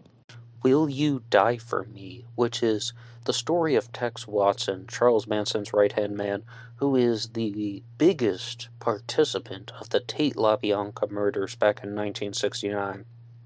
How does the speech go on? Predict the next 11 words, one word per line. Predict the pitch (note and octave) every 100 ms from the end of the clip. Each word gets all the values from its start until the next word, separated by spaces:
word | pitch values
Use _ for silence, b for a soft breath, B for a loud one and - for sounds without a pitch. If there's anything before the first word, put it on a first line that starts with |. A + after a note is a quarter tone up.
| - - -
The | A2+
Manson | A#2 G#2 G#2 F#2+
family | G#2+ G2 F#2+
killings, | - G#2 G2 F#2+ - B B B B
they're | - A#2
not | A#2+
actually | G#2+ - F#2
committed | G#2 G#2 G#2
by | G2+
Charles | G2 A2+ G#2+ -
Manson. | A2 A#2+ - C#3+